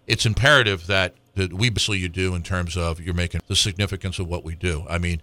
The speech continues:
obviously you do in terms of you're making money. But let, let's look at it. When I, when I look at where we are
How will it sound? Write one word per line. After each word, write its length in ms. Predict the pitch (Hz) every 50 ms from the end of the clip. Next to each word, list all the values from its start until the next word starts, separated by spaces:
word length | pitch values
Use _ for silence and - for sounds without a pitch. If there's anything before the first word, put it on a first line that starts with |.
| - _ _ _ -
obviously 500 | - - 101 107 107 104 - - 110 98
you 100 | 92 90
do 260 | 82 90 95 92 92 90
in 80 | 85
terms 320 | - - 92 90 87 82 92
of 240 | 87 85 82 80
you're 140 | 85 80 92
making 320 | 85 87 87 - 87 82 85
money. 300 | 85 87 82 82 78 _ _ _ _ _ _ _ _ -
But 160 | - 98 104 98
let, 240 | 123 127 - -
let's 240 | 135 135 131 120 -
look 160 | 117 101 -
at 120 | 95 87 85
it. 120 | 82 -
When 140 | 98 98 104
I, 160 | 113 117 110 - _ - _ _ _ _ _ - -
when 140 | - 104 107
I 80 | 117 120
look 240 | 110 117 113 -
at 160 | 113 98 - 101
where 140 | 101 101
we 160 | 95 95 92 92
are 260 | 90 90 90 87